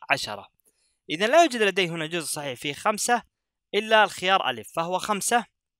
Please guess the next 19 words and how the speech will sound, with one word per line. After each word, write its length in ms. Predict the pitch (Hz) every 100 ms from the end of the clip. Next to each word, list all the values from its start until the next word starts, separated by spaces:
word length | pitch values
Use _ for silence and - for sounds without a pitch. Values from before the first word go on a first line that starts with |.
| _ _ _ _ _ _ _ _ _ _ _ -
صحيح، 440 | 160 165 202 -
بينما 360 | 151 165 170 165
هنا 420 | 170 165 107 120
الباء 360 | 131 160 98
ثلاثة 600 | - - 135 190 190 220 - _ _ _
والجيم 480 | 160 220 170 185 196
ستة. 420 | - 123 _ 95 - _ _ _ _ _ _
والجواب 380 | 139 151 220 302
الصحيح 520 | 247 - 156 185 180
هو 140 | 156 143
الجواب 340 | 135 175 208
ألف، 320 | 151 165 175
خمسة 500 | - - 269 233 247
وخمسة 460 | 196 165 202 175 151 135
عشر، 320 | 117 117 95 - _ _ _ _ -
كما 180 | 220 220
هو 220 | 202 196
ممثل 380 | 175 180 170 151
بالرسم 800 | 143 151 - 135 135 - 127